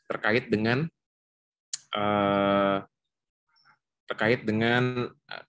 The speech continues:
apa namanya, permasalahan yang ada di pemeriksaan di sequential analysis ini lewat ekonya kayak gimana gitu.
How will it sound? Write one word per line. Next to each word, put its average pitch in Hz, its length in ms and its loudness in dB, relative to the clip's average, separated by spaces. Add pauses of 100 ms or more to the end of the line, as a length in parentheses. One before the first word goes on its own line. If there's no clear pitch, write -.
apa 117 120 -2
namanya, 113 400 0 (2500)
permasalahan 123 800 2
yang 113 200 2 (120)
ada 110 400 2
di 113 560 4 (480)
pemeriksaan 113 560 0
di 113 80 2
sequential 107 480 -2
analysis 104 480 -2
ini 113 240 0
lewat 98 480 -4
ekonya 104 240 -4
kayak 101 240 -2
gimana 95 400 -6
gitu. - 240 -20